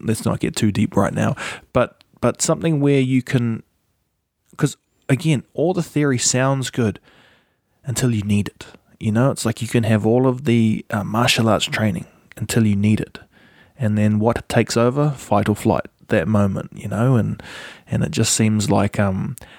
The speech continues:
that's the piece that I think gets missed in all of this stuff is, okay, cool. So on a perfect day when the sun's shining,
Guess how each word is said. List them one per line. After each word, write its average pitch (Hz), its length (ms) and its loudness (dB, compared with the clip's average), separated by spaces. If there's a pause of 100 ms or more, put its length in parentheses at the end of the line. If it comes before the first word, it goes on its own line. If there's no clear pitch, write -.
(140)
that's 123 320 0
the 120 120 0
piece - 320 0
that 107 140 -2
I 107 100 -4
think - 320 -6 (240)
gets 110 260 -2
missed 120 340 0
in 104 80 0
all 98 180 0
of 98 80 -2
this 104 160 0
stuff - 360 0
is, - 220 -2 (720)
okay, 117 380 2
cool. 135 360 0
So - 220 0
on 117 140 -2
a 120 60 -4
perfect - 520 -4
day 113 320 2
when 110 160 2
the 107 80 0
sun's 120 320 0
shining, 104 560 -2